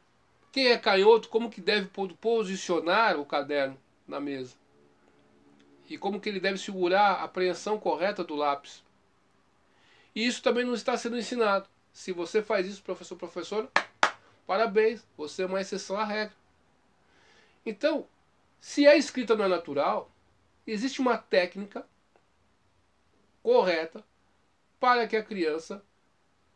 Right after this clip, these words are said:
apre-, faça a apreensão correta do lápis e posicione o lápis corretamente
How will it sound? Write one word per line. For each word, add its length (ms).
apre-, 540
faça 340
a 40
apreensão 520
correta 340
do 120
lápis 460
e 60
posicione 920
o 80
lápis 340
corretamente 800